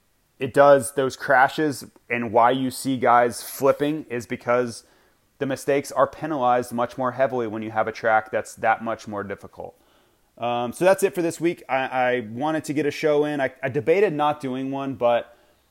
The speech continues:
hey, we're in race season. There are things to talk about. I wanted to kinda walk through all of the developments of Oakland, um, and how that ripple effect kinda works.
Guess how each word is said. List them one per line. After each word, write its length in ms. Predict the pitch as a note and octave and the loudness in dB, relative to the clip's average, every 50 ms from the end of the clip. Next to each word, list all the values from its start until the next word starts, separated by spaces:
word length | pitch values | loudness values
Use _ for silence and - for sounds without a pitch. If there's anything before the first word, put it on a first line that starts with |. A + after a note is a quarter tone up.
| _ _ | _ _
hey, 140 | - F3 E3+ | 0 0 2
we're 160 | D3 E3 G3 | 4 4 2
in 80 | G3 D#3 | 2 2
race 220 | C3+ C#3+ C#3+ - | 2 0 0 0
season. 340 | - A#2+ A2+ G2 F#2 F#2 E2+ - | -2 -8 -8 -8 -10 -12 -6 -2
There 140 | C3 C#3 | 0 0
are 40 | C3+ | 0
things 280 | C3 - D3 C#3+ C#3 A#2 | 0 -2 -4 -4 -4 -6
to 80 | C3+ | -6
talk 260 | A#2+ - C3 B2+ B2+ - | -4 0 0 0 0 0
about. 320 | A#2+ B2 B2+ B2 A#2+ - | 0 2 2 2 2 0
I 60 | - B2+ | -4 -6
wanted 340 | B2 A#2+ C3+ C#3 C#3+ C3+ - | -4 -4 -4 -4 -4 -6 -6
to 160 | - C#3 C3 | -8 -8 -8
kinda 260 | - C#3 C3+ C3 B2 | -6 -6 -6 -4 -4
walk 420 | A#2 A#2+ G#2 B2 B2 B2 B2 - - | -4 -2 2 4 4 4 4 0 -18
through 560 | - - B2 B2+ B2+ B2 A#2+ A#2 A#2 A2 - _ _ _ _ _ _ _ _ _ _ _ - | -14 -8 -4 -2 -2 -2 -2 -2 -4 -6 -10 _ _ _ _ _ _ _ _ _ _ _ 2
all 260 | C3+ C#3 D3 D3+ D3+ | 6 8 8 8 8
of 80 | D3 B2+ | 6 2
the 80 | B2 B2+ | 0 -4
developments 640 | A2 B2 G2+ B2+ A#2+ B2 A2+ A#2+ B2+ B2 A#2+ - | -4 0 4 4 4 4 2 0 -4 -6 -6 -8
of 140 | A2+ A2+ A2+ | -10 -6 -4
Oakland, 560 | A2+ A#2+ A#2+ - C3 C3 C3 B2+ B2+ B2+ - _ _ _ _ _ _ _ _ | -2 -4 -4 -4 -6 -6 -4 -4 -6 -6 -10 _ _ _ _ _ _ _ _
um, 260 | - A#2 A#2 A#2 A#2 A#2 | -4 -2 -2 0 -2 -4
and 80 | G#2+ - | -4 2
how 200 | - B2+ C3 B2+ | 6 6 6 8
that 380 | B2+ B2+ B2 A#2 - - - _ _ A#2+ A2 G2 | 8 6 4 4 2 -2 -16 _ _ -20 -18 -8
ripple 340 | G2+ B2+ C3+ B2+ - C3 B2+ | -2 -2 -2 0 0 -2 -2
effect 380 | A#2+ - - C3 B2+ A#2 - - | -2 -2 0 0 0 0 -2 -4
kinda 240 | A#2+ B2 B2 A#2+ A2 | -6 -6 -4 -4 -6
works. 460 | G2 G#2+ A#2+ C3+ C3+ - - - | -4 -2 -4 -4 -4 -8 -20 -20